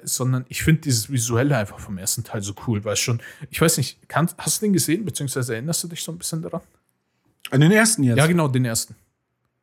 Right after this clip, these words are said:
Speaker 2: Ja.
Speaker 1: Ja.
Speaker 2: Ja.
Speaker 1: Äh, da sind sie auch in dieser, ich weiß nicht mehr, wie diese Anderswelt halt, keine Ahnung, äh, wo sie dann wie Inception, wo sich die Häuser biegen und sonstigen Shit. Und das sieht alles so gut aus, finde ich. Ich bin einfach,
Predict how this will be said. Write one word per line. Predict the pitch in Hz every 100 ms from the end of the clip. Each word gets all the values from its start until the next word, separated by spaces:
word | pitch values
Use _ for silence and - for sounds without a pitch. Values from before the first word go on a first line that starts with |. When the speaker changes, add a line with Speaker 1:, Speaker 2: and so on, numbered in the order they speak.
| _ _ _ - -
Speaker 2:
Ja. | 110 90
Speaker 1:
Ja. | 113 - - -
Speaker 2:
Ja. | 175 -
Speaker 1:
Äh, | 147 143 135
da | 147
sind | 131 170
sie | - 160
auch | 143
in | 143 139
dieser, | 135 139 135 131 123 113
ich | 120 -
weiß | 113 131
nicht | 127 131
mehr, | 113
wie | 113
diese | 113 110 117 110 107
Anderswelt | 120 120 104 - 90 95 -
halt, | 87 90 -
keine | 117 98
Ahnung, | 135 104 - - - - -
äh, | 127 120 117
wo | 131
sie | 123
dann | 123 131 131 127 117 - 156
wie | - 123 139
Inception, | 127 - 139 - 147 135 135 127
wo |
sich | 127 127
die | - 135
Häuser | 139 135 143 135 135 139 143
biegen | 143 139 - 151 135 139 139
und | 143 131
sonstigen | 143 139 - 135
Shit. | 123 143 131 127
Und | -
das | 120
sieht | - 175
alles | - 175 185 - -
so | 196 208 233 233 -
gut | - 190 220 226 -
aus, | 120 120 -
finde | - 117 113
ich. | 131
Ich | 123
bin | 160
einfach, | 156 151 160